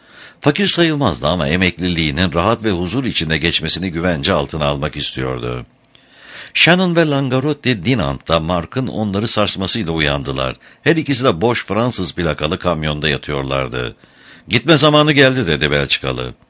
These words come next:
Shannon saatine baktı. "Güneş doğmadan önce hareket edeceğimizi söylediğini sanıyordum." diye yakındı. "Güneş doğmadan önce sınırı geçeceğiz dedim." dedi Mark.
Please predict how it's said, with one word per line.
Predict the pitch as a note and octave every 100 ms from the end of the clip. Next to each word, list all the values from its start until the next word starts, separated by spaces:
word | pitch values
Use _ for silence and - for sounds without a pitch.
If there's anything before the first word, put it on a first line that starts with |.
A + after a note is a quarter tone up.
| _ _ - - -
Shannon | - D3 D#3
saatine | - A#2+ A2 G#2 E2
baktı. | C#2 - C2 B1 - - - -
"Güneş | - C#3+ - -
doğmadan | F3+ D#3+ B2 A#2
önce | A#2 B2+
hareket | A2+ B2 C#3+
edeceğimizi | A2+ F2+ E2+ F2 F2+ G#2+
söylediğini | A#2+ G#2 F#2 D#2 E2+ F2
sanıyordum." | E2 D2+ D2 C#2 C#2+
diye | C#2+ C#2
yakındı. | C2+ C#2+ C2+ C2 C2 A#1 _ _ _ _ - -
"Güneş | - G2+ A2 -
doğmadan | C#3 D3+ D3 D3+
önce | D#3 E3+
sınırı | - C3+ C#3+ D3
geçeceğiz | A2 - D2 D2+ C#2+
dedim." | D2+ C#2 C#2
dedi | C#2+ C#2
Mark. | C#2 C2